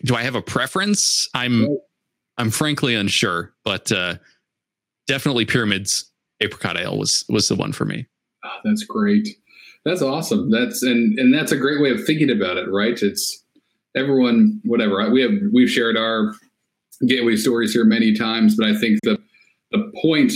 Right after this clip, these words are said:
Speaker 2: of it is it gets you to stop and think and go, "Wait, what was that? That was a beer?" Or other, do, do, not all beers taste kind of like a light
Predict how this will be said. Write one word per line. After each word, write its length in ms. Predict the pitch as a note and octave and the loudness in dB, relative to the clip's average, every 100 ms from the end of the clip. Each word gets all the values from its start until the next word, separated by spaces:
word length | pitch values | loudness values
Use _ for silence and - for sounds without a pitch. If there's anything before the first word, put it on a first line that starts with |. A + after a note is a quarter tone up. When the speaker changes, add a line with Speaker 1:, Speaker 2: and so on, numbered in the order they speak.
| - | -2
Speaker 2:
of 200 | A2 G#2 | 2 4
it 200 | G#2+ A2 | 4 2
is 160 | G#2+ | 2
it 120 | G#2 G2+ | 2 2
gets 200 | G#2+ A#2 | 0 2
you 60 | |
to 100 | G#2+ | 2
stop 500 | G2+ - B2 A#2 G#2 | 2 -2 -2 -2 0
and 140 | A2+ G2+ | 2 2
think 340 | - C#3+ G#2+ | 2 0 2
and 140 | G#2 | 4
go, 140 | G2+ G2 | 2 2
"Wait, 320 | E3 A#2 - _ _ _ _ _ _ - | 0 -2 -6 _ _ _ _ _ _ -4
what 120 | D#3+ | 0
was 140 | F3 A#2 | 0 0
that? 220 | D#3 G#2+ | -2 0
That 120 | A2 | 0
was 160 | A#2 G#2+ | 0 0
a 60 | G2+ G2 - | -2 -6 -4
beer?" 480 | F2+ F#2 F3+ C4 B3+ - _ _ _ _ _ - | -2 0 0 0 -2 -12 _ _ _ _ _ -4
Or 160 | A2 | -4
other, 440 | A2 A2+ C3+ C3+ - | -2 0 0 0 0
do, 280 | A2+ A2+ A2 - | 2 2 0 -2
do, 180 | C3 G#2+ | -2 0
not 260 | C3 B2+ C#3 | 4 4 2
all 180 | C3+ B2 | 0 2
beers 320 | C3 C#3 C3+ | 2 2 -2
taste 480 | - B2 A#2+ - - | 0 0 0 -4 -6
kind 200 | B2 B2+ | -2 0
of 80 | B2 | 0
like 160 | A#2 | -2
a 60 | A#2 | 0
light 440 | A2+ A2+ A2+ G#2+ | 0 0 0 -2